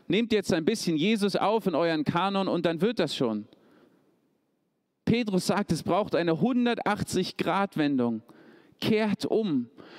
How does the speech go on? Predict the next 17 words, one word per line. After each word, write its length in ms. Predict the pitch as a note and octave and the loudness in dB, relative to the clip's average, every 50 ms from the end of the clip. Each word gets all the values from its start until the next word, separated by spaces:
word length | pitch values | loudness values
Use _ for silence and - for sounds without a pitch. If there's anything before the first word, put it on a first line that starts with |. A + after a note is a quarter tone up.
| - - - | -20 -6 -2
und 180 | - D#3+ E3 | -2 -2 -2
folgt 320 | - - G#3 F#3 G3+ - - | 0 2 2 2 2 0 0
diesem 300 | F#3 F3+ C#3+ E3 D#3+ D3 | 0 0 2 2 0 0
Jesus 540 | C3+ C3 F#3 G3+ A3 A3 F3 G3 F3+ - - | 0 2 2 2 2 2 2 0 -2 0 -2
nach, 380 | E3 D3+ C3 B2 - - - - - - - - - | 0 0 0 -2 -4 -8 -10 -14 -18 -20 -20 -4 -2
weil 180 | - C#3+ D3+ - | 0 0 0 0
er 400 | - C#3+ F#3+ G3+ G3+ G3 G3+ G3 - - - - - | 0 2 2 2 2 0 0 -2 -6 -12 -20 -6 -4
allein 640 | D3 D#3+ D#3 D#3 F3+ F#3 F#3+ F3 D3+ C3+ B2 A#2 - - - - | -2 0 2 2 2 2 2 2 2 0 -2 -4 -8 -18 -6 -2
der 120 | - C#3+ C#3 | 0 0 0
Sohn 280 | B2+ A#2 E3 D#3+ E3+ F3 | 0 0 -2 -2 -2 -2
Gottes 380 | - F3 D#3+ - C#3+ B2 - | -2 -2 -2 -2 -4 -4 -2
ist. 340 | - - G#2+ - - - - - - _ _ _ _ _ _ _ _ _ _ _ _ _ _ _ _ _ _ _ _ _ _ _ _ _ _ | -4 -4 -6 -6 -8 -14 -20 -20 -20 _ _ _ _ _ _ _ _ _ _ _ _ _ _ _ _ _ _ _ _ _ _ _ _ _ _
Es 200 | - - D#3+ - | -2 0 0 2
ist 140 | G#3+ A3 F3 | 2 2 2
allein, 480 | F#3+ E3 E3 E3 F3 G3 A3+ B3 A#3 G3+ | 2 2 2 2 2 2 2 0 2 2
wenn 240 | F#3+ F3 F3 D3+ | 0 0 0 0
wir 280 | D3 G3 A3 A3+ A3+ A3+ | 0 0 2 0 0 -2